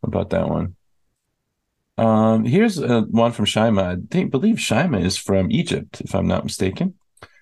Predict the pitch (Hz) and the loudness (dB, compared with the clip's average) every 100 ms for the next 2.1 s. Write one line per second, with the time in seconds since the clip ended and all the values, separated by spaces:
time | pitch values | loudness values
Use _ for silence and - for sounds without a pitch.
0 | _ - 175 175 147 117 101 - 220 - | _ -2 2 4 4 4 2 0 -2 2
1 | 110 131 175 151 143 135 107 98 120 87 | 0 0 0 -2 2 2 4 2 2 -2
2 | 82 | -6